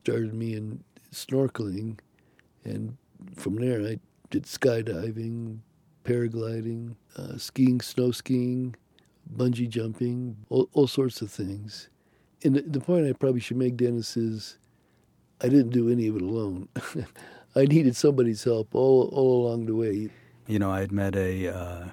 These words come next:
Speaker 2: one-armed mountaineer who had lost his arm in a mountaineering accident.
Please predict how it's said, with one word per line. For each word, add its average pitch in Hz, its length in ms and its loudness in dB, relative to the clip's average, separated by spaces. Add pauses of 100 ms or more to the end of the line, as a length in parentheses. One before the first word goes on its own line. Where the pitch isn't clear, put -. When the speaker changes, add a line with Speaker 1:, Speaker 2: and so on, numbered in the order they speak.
Speaker 2:
one-armed 98 560 2
mountaineer 98 560 0
who 95 100 -4
had 90 100 -10
lost 85 360 -10
his 95 160 -8
arm 90 260 -6
in 90 100 -8
a 87 120 -10 (100)
mountaineering 92 580 -2
accident. 87 580 -6